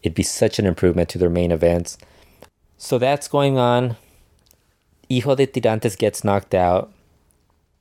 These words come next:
Doctor Wagner Junior has a pin on, on, on, on Jarrett. Suddenly, La Parka comes out wearing a referee's t-shirt. Only it's not La Parka.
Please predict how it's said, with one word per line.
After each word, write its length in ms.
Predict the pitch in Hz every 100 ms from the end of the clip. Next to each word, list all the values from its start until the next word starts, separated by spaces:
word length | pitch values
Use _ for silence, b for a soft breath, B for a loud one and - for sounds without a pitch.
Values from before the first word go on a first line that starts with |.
| _ _ _ _
Doctor 360 | 107 101 - 113
Wagner 380 | 101 107 104 104
Junior 420 | 101 98 98 98
has 260 | 95 90 92
a 60 |
pin 320 | - 92 87
on, 220 | 90 90 -
on, 280 | - 85 82 - b b b -
on, 320 | 87 104 - -
on 200 | 90 87
Jarrett. 540 | 90 85 87 92 - _ _ _ _ _ _ _ _ -
Suddenly, 580 | - 110 117 123 131 127
La 120 | 92
Parka 380 | - 110 113 101
comes 300 | 90 85 85
out 280 | 85 - _ _ _ _ _ _
wearing 420 | - 95 95 101
a 60 | 101
referee's 580 | 90 85 101 90 87 -
t-shirt. 580 | 92 85 - 90 92 _ b b b -
Only 420 | 95 98 98 101
it's 220 | 101 -
not 260 | 98 98 104
La 100 | 92
Parka. 540 | 90 80 - 87